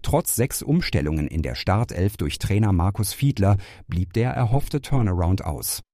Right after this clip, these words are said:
Bereits in der zehnten Minute führte ein individueller Fehler von Markus Matthiesen zum null zu eins durch Kenan Karaman. Der frühe Rückstand verunsicherte die Magdeburger, Chancen von Baris Artik und Alexander Nollenberger blieben ungenutzt.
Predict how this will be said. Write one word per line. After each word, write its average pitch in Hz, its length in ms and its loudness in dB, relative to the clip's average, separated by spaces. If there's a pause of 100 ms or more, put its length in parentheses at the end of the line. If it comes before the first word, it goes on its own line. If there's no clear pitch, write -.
(220)
Bereits 110 380 0
in 120 80 0
der 101 120 0
zehnten 151 380 2
Minute 120 440 2
führte 107 400 -2
ein 98 160 2
individueller 117 760 0
Fehler 90 420 0
von 82 200 -2
Markus 85 380 -2
Matthiesen 104 560 2 (280)
zum 151 280 2
null 113 240 4
zu - 160 -2
eins 90 320 -2
durch 101 200 -2
Kenan 82 400 -2
Karaman. 80 600 0 (320)
Der 71 100 -6
frühe 92 340 0
Rückstand 123 480 -2
verunsicherte 101 840 0
die 78 120 -4
Magdeburger, 98 840 2 (240)
Chancen - 480 0
von 113 260 0
Baris 107 380 0
Artik - 500 -6
und 147 320 0
Alexander 80 540 -2
Nollenberger 98 720 2
blieben 98 280 0
ungenutzt. 110 760 -2